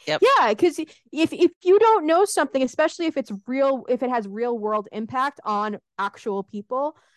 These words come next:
Speaker 2: then you need to do the proper research.
Speaker 1: Right. I agree. Um, at the same time, um, I mean, because there are people who will, when it comes to diversity writing, um, and diversity in books, that will s-, will tell you,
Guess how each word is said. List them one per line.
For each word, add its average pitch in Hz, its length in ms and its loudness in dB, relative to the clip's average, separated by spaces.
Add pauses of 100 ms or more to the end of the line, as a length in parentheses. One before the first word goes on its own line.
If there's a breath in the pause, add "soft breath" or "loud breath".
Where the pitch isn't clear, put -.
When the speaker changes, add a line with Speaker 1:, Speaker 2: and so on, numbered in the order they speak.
(160)
Speaker 2:
then 226 320 -2
you 226 160 -2
need 214 140 0
to 202 80 -4
do 185 120 -4
the 170 80 -8
proper - 280 -10
research. - 680 -20
Speaker 1:
Right. 143 180 -6 (280)
I 180 80 0
agree. 147 320 -6 (380)
Um, 156 340 -4 (720 loud breath)
at - 160 -2
the 202 80 -2
same 175 300 0
time, 190 720 -4 (200)
um, 156 680 -4 (200)
I 170 80 -2
mean, 170 160 0
because 175 320 -2
there 214 160 0
are 185 140 0
people 170 420 -6
who 160 240 -10
will, 147 560 -2
when 165 160 -10
it 147 80 -10
comes 160 280 -6
to 156 80 -8
diversity 147 500 -8
writing, 135 480 -10
um, 139 400 -6 (520)
and 165 160 -6
diversity 143 560 -4
in 147 180 -8
books, - 440 -8 (460 soft breath)
that 165 220 0
will 165 140 -4
s-, - 360 -8
will 165 100 -6
tell 170 280 -2
you, 143 360 -10